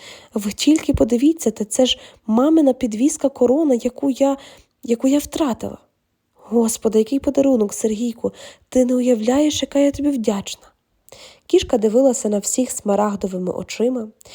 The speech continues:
сукня її переливалася гірським кришталем, а на котячій голівці між вушками переможно красувалася витончена золота підвіска у вигляді корони.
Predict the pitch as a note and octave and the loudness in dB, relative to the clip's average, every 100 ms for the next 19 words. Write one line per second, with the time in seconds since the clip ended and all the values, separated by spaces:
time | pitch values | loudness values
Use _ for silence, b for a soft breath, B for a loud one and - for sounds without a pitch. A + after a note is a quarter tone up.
0 | B B - - F#4 - G#3+ G3+ F#3+ - | B B -10 0 0 2 2 2 0 0
1 | G3 G3+ G3 G3+ A#3+ A3 - F3+ G#3 - | 2 2 2 0 0 -2 -4 -8 -8 -6
2 | - G3+ - F#3+ - F3+ F#3 A#3 B3+ - | -4 -4 -4 -6 -6 -4 -2 -2 -4 -10
3 | B B B B A3 A3 A#3 A3+ C#4+ E4+ | B B B B 0 2 0 0 0 2
4 | D#4+ B3+ A#3+ A#3 C#4+ - G#3+ F#3+ F3+ F#3 | 2 2 2 2 -4 -2 0 0 -2 0
5 | A#3+ - G#3 G3 G3 B B _ C4+ C#4+ | -2 -2 -4 -4 -6 B B _ 0 0
6 | B3 A3+ B3+ C#4+ B3+ G#3+ G3+ - F#3+ G3 | 0 0 -2 0 -4 -4 -8 -4 -4 -2
7 | G3 - F#3 F3+ G#3 A#3+ C#4 C4 B3+ A#3 | -4 -6 -8 -4 -4 -2 -6 -4 -4 -2
8 | G3 F3+ F3+ - - F3 G3+ - - D#3+ | -2 -4 -6 -6 -6 -4 -8 -8 -6 -6
9 | E3 E3+ E3 D#3+ - - - - | -4 -6 -8 -10 -8 -6 -4 -8